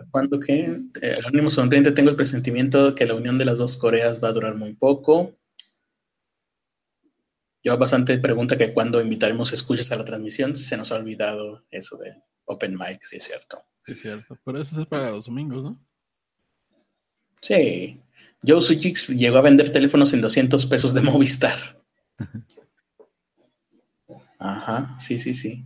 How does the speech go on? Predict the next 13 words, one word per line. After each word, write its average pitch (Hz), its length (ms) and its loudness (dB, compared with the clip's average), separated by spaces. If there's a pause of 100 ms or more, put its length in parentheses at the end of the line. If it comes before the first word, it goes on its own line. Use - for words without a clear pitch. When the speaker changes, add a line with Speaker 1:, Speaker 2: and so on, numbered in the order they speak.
(100)
Speaker 1:
los 104 200 -6
recuerdo. 104 440 -6 (380)
Ah, 98 840 -12 (1120)
Corea, 117 440 -2
Corea, 113 680 -4
no 98 100 -8
nos 98 160 -10
importa 98 400 -8
Corea. 110 520 -4 (1200)
Speaker 2:
¿Alguien 123 300 -12
sabe 120 220 -10
algo 123 200 -12
del 120 400 -16